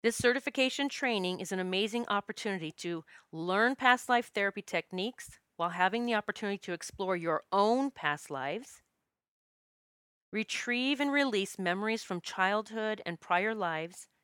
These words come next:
in order to find more peace, joy, health, and abundance in the present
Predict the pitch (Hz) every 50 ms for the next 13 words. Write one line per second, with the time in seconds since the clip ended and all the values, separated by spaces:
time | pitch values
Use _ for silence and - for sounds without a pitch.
0 | _ _ 190 185 185 185 190 180 - 190 - - - 202 190 190 190 185 175 165
1 | 165 - - - 247 247 262 254 - - - - _ _ _ _ _ _ _ -
2 | - 208 190 190 190 190 190 196 196 - _ _ _ _ _ _ _ _ - -
3 | 185 185 202 196 - - - 196 196 175 165 - 202 202 196 170 165 151 151 -
4 | - - 175 170 165 - - 185 165 147 - 156 190 214 -